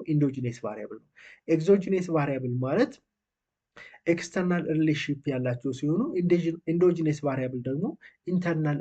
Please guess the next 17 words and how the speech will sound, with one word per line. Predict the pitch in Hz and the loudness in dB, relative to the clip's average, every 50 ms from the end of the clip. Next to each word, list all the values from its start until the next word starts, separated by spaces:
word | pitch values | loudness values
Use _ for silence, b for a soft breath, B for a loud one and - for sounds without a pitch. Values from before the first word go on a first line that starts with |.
| - | -2
ሪሌሽንሺፕ | 147 139 139 135 139 127 127 - - - 135 - _ - | -2 0 0 0 -2 -2 -4 -6 -8 -10 -12 -10 _ -4
ያላቸው | 131 127 123 123 123 117 120 - 120 | -2 0 0 0 0 -2 -2 -4 -6
ቫሪያብሎች | 120 120 117 113 113 113 - - - - - | -6 -4 -4 -6 -8 -10 -12 -18 -20 -18 -16
ናቸው። | 120 117 - _ - 160 | -16 -16 -14 _ -10 -8
ይሄም | - 127 156 208 277 311 B B B B B B B _ | -4 2 2 2 2 2 B B B B B B B _
በ-፣ | - 143 139 139 131 - - - - - - _ | 0 2 2 4 2 0 -4 -8 -10 -12 -14 _
ከዳይሬክት | - 147 143 127 135 160 156 160 170 156 - - | -2 0 0 4 4 4 4 4 2 -2 -2 -2
ቫሪያብል | 143 143 139 143 139 135 135 139 | -2 -2 0 0 0 -2 -2 -4
እና | 151 175 233 262 240 | -4 -4 -4 -6 -4
ከኢንዳይሬክት | - 160 151 147 147 139 135 135 135 131 - | -4 -2 -2 -2 -2 -2 -4 -4 -6 -8 -8
ቫሪያብል | - 127 120 117 120 120 120 127 127 | -6 -4 -4 -2 -4 -4 -6 -6 -6
ጋር | - 190 226 - | -4 -6 -6 -6
ቀጥታ | - 165 151 - - - 135 131 | -6 -6 -8 -6 -6 -6 -8 -6
ግንኙነት | 131 127 123 123 123 120 123 123 120 | -6 -6 -6 -6 -4 -4 -4 -6 -4
ያላቸው፣ | 120 117 117 120 120 117 - - | -4 -4 -4 -4 -6 -8 -8 -10
ይህን | 127 120 139 165 170 165 - | -8 -6 -4 -4 -4 -6 -4
እንደ | 147 143 131 | -4 -2 0